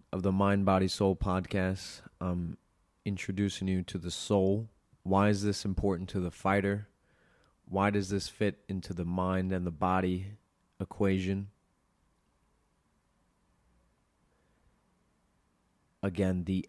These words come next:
M B S podcast, the Mind, Body, Soul podcast, is different than my YouTube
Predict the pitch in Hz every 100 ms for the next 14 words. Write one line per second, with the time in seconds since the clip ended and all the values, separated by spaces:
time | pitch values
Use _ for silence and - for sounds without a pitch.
0 | - 107 107 104 101 107 - - 113 107
1 | 104 117 110 107 - 95 95 98 95 92
2 | 92 - 98 90 101 92 - 98 92 95
3 | - - 98 82 113 - 110 98 101 90
4 | 90 92 _ _ _ _ _ - 98 90
5 | 92 107 - 110 104